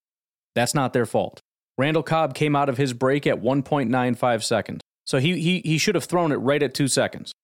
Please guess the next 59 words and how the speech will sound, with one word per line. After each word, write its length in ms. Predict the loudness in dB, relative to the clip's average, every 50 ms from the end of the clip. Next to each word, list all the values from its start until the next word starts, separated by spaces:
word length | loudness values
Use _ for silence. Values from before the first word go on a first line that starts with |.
| _ _ _ -2
There's 120 | 0 0
a 40 | 0
full 220 | 0 0 0 2 2
second 400 | 2 2 2 2 0 0 0 2
later 320 | 2 2 2 2 2 2
that 140 | 2 2 2
he 80 | 0
decides 460 | 0 0 0 0 2 2 0 0 -2 -2
to 100 | 0 0
look 160 | 0 2 0
over 160 | 0 0 0
to 60 | 0 2
Randall, 320 | 2 2 2 2 0 0
who's 160 | 0 0 0
standing 540 | 0 -2 0 0 0 0 2 0 0 0 0
there 200 | -2 -2 -2 -4
at 120 | -4 -2
this 140 | -2 -4 -4
point, 360 | -4 -4 -4 -2 -2 -2 -4 -8 _ _ _ _ _ _ -4
and 100 | -2 0
the 60 | 0 2
ball 200 | 2 2 2 2
gets 200 | 0 -4 -4 -2
batted. 400 | 0 0 0 0 -2 -6 -12 _ _ _ _ _ -12
That's 380 | -6 -2 0 0 0 0 0
Rodgers. 520 | 0 2 2 2 0 -2 -8 -14 -16 -18 -20 _ _ _ _ _ _ _ _ -4
And 80 | 0 0
I'm 80 | 2
not 160 | 2 2 0
even, 160 | 0 0 -2 -4 -6 -8 -4 -2
I'm 100 | 0 2
not 100 | 2 2
even 80 | 2
gonna 120 | 0 0 0
bother 360 | 2 2 2 2 2 0 0
to 100 | 0 0
see 120 | 2 2
which 160 | 2 2 2
offensive 440 | 2 2 2 0 0 -2 -2 0 0
lineman 280 | 0 2 2 2 0 2
got 200 | 0 0 0 0
beat 240 | 0 -2 -2 -2 -2
because 280 | -2 0 0 0 0
your 140 | 0 0 0
job 340 | 0 0 0 2 2 0 0
is 60 | -2
to 100 | -2 -4
keep 260 | -2 -2 -2 0 0
him 140 | 0 0 -2
clean 300 | -2 -2 0 0 0 2
long 320 | 2 2 2 2 2 0
enough 180 | 0 0 0 0
to 100 | 0 0
execute 440 | 0 0 0 -4 -6 -4 -4 -4 -4
the 60 | -4
play, 260 | -4 -2 0 2 2 2
and 80 | 0
they 80 | -2 -2
did. 300 | -4 -4 -8 -8 -10